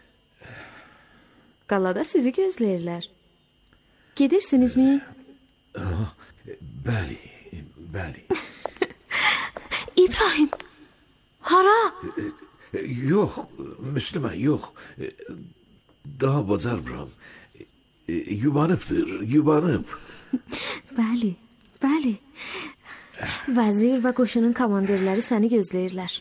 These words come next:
Speaker 2: Qoy gedim, Müslümə, qoy gedim.
Speaker 1: İbrahim.
Speaker 2: Ah.
Speaker 1: Sən Bəlx yurdunun şahısan.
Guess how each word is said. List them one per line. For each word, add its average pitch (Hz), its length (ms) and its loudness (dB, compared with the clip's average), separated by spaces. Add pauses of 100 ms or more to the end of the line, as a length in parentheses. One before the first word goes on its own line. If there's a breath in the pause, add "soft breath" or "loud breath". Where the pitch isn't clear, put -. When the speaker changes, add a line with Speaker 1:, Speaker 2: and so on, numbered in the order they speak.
(600)
Speaker 2:
Qoy 104 180 2
gedim, 82 440 -6
Müslümə, - 420 -10 (320)
qoy 147 220 -2
gedim. 101 560 0 (460 loud breath)
Speaker 1:
İbrahim. 214 580 -4 (800)
Speaker 2:
Ah. - 440 -10 (840 soft breath)
Speaker 1:
Sən 294 400 0
Bəlx 285 460 0
yurdunun 247 400 2
şahısan. 240 640 -4